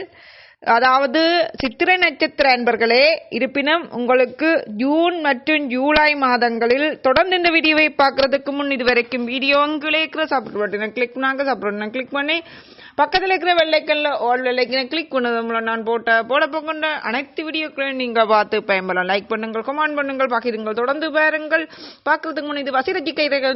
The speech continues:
ஜோதிடமும் சேனல். கைரேகையும் வசிரஜி கைரேகை ஜோதிடம் சேனல்ல கைரேகை சம்பந்தமாக, அதாவது உங்களின்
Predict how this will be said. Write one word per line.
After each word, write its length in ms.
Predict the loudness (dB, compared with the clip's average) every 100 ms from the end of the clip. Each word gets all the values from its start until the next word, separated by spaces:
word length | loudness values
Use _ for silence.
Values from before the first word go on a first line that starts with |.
| 0
ஜோதிடமும் 600 | -2 0 -2 -4 -6 -6
சேனல். 400 | -6 -6 -8 -12 -12
கைரேகையும் 640 | -4 -2 -2 -4 -6 -6 -8 -12 -20 -20 -20 -12
வசிரஜி 500 | -6 -4 -4 -4 -4 -4
கைரேகை 480 | -4 -4 -4 -6 -6
ஜோதிடம் 400 | -4 -4 -4 -6 -6
சேனல்ல 420 | -6 -6 -4 -4 -4 -2
கைரேகை 520 | -2 -2 -2 -4 -4
சம்பந்தமாக, 720 | -6 -6 -6 -8 -6 -4 -2 0 0
அதாவது 540 | 0 0 0 0 -2 -2 -2 -6 -14 -20 -12
உங்களின் 480 | -8 -2 0 0